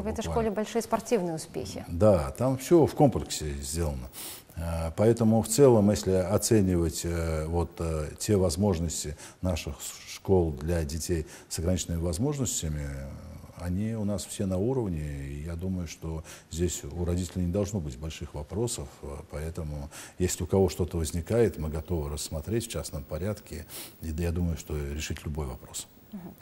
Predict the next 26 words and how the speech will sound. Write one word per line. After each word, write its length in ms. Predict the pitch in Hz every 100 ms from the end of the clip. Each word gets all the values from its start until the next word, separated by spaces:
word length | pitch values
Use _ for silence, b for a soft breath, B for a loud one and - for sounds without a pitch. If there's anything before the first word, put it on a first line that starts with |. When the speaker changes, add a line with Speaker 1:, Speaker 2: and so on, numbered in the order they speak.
| B
Speaker 1:
Следующий 340 | - 247 240 214
вопрос, 400 | 202 226 247 233
ну, 80 | 240
наверняка 640 | 233 185 180 185 202 208
вы 120 | 190
сможете 400 | 196 175 156 156
решить, 340 | 160 - 151 - B B B
э, 160 | 156 151
как-то 240 | 175 -
подсказать, 640 | - - - 180 170 147 - 160
как 160 | 180 160
действовать 320 | 175 180 160
в 20 |
этой 140 | 165
ситуации. 560 | 165 180 175 147 - 143 - B B
Нашему 320 | 277 311 285 277
многоквартирному 800 | 254 233 240 233 262 247 240
дому 420 | 208 190 180 208 220
по 80 | 202
улице 340 | 185 220 -
Горького, 440 | 202 175 156 208 226
это 240 | 233 180
дом 240 | 175 180 175
номер 200 | 165 165
двадцать 380 | 160 156 175
пять, 340 | - 214 269